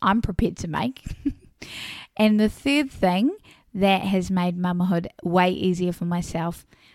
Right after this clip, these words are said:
is getting up earlier than my daughter. When we have a newborn, this may change for a season, but ultimately, I just cannot say that enough. Please get up, even if it's, like, ten minutes before your children. Like,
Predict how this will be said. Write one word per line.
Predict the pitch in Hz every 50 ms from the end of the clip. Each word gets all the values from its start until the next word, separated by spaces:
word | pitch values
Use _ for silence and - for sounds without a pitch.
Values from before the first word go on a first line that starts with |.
| _ _ _ _ _ _ _ _ _ _ _ _ -
is | 208 202 208
getting | - 240 240 240 233 214
up | 196 - - -
earlier | - 190 190 185 185 175 170 160 175 170 - - - - - _ _ -
than | 208 190 190 190
my | 185 180 175 175
daughter. | 175 175 175 170 165 170 160 165 175 - - - - - _ _ _ _ _
When | - 202 240 262 269
we | 277 277
have | 254 262 240
a | 240
newborn, | 233 233 233 233 226 233 233 233 233 233
this | 226 220 - -
may | 214 190 185 185 185
change | - - 190 190 196 196 - -
for | - - 226 208
a | 208
season, | 208 - - 226 247 262 254 - 392 427 453 - _ - - - - - - - _ _ _ _
but | - 214 202 190 - - - - - - _ _ _ _ -
ultimately, | 208 208 220 208 - 214 202 190 190 - 190 185 185 185 185
I | - 185 185 185 190 185 190 -
just | - 175 - - - - -
cannot | - - 196 190 180 180 175 175 - -
say | - - 185 175 175
that | 175 180 175 190
enough. | 180 170 165 160 175 170 - - - -
Please | - - 196 185 190 190 190 - -
get | - 185 190
up, | 190 180 180 - - - - 208 214 -
even | - 220 233 247 269 269 262 254
if | 254 - -
it's, | - - - - -
like, | - - 269 269 -
ten | - 240 - 247 233
minutes | 220 220 220 214 190 - - -
before | - - 180 - - 180 180
your | 180 175 175
children. | - - 175 180 180 170 180 170 170 170
Like, | 165 165 170 165 -